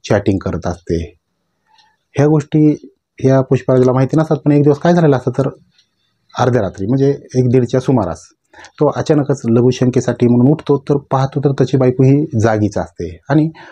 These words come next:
मोबाईलवर काहीतरी करत असताना त्याला दिसते. मग तो पाहतो, त्याला वाटतं की चला काहीतरी टाईमपास करत असेल, नवीन नवरी आहे, करमत नसेल किंवा इथं मन लागत नसेल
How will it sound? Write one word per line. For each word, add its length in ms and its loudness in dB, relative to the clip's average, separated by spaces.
मोबाईलवर 420 2
काहीतरी 360 -2
करत 240 0
असताना 260 -4
त्याला 180 -2
दिसते. 340 -6
मग 200 2
तो 100 0
पाहतो, 320 0
त्याला 180 -2
वाटतं 160 0
की 80 0
चला 160 -2
काहीतरी 280 0
टाईमपास 380 0
करत 240 -2
असेल, 220 -4
नवीन 280 0
नवरी 260 4
आहे, 120 2
करमत 360 -2
नसेल 260 -2
किंवा 180 0
इथं 180 2
मन 120 4
लागत 320 0
नसेल 320 0